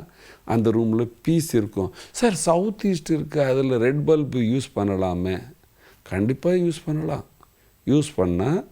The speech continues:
ரெண்டு பேருக்கும் கோபம் வரும், ரெண்டு பேரும் அடிச்சுக்குவீங்க, சின்ன குழந்தை மாதிரி பேசுவீங்க, "டேய், டூய்" அப்படின்னுலாம் பேசுவீங்க. இப்போ சில நாடகத்துலாம் ரவுடித்தனமாக ஒரு பெண் ஒரு ஆணை கூப்பிடுற மாதிரி மரியாதை இல்லாத பேசுவீங்க.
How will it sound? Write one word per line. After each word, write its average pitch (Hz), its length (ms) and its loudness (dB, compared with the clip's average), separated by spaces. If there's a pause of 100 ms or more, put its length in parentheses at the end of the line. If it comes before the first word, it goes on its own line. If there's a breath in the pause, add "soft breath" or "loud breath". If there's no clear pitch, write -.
(400 soft breath)
ரெண்டு 95 300 2
பேருக்கும் 202 440 0
கோபம் 180 420 2
வரும், 107 340 -2
ரெண்டு 104 300 0
பேரும் 196 320 2
அடிச்சுக்குவீங்க, 160 640 -4
சின்ன 156 320 0
குழந்தை 190 400 2
மாதிரி 196 340 0
பேசுவீங்க, 170 540 -2 (400 loud breath)
"டேய், 185 440 2
டூய்" 202 340 2
அப்படின்னுலாம் 143 640 -2
பேசுவீங்க. 113 500 -6
இப்போ 76 240 -2 (400 loud breath)
சில 113 320 2
நாடகத்துலாம் 117 640 2
ரவுடித்தனமாக 110 920 2 (440 loud breath)
ஒரு 104 200 0
பெண் 113 260 0
ஒரு 104 220 0
ஆணை 110 340 2 (100)
கூப்பிடுற 101 440 -4
மாதிரி 104 300 2
மரியாதை 110 600 2
இல்லாத 131 600 2
பேசுவீங்க. 131 600 -2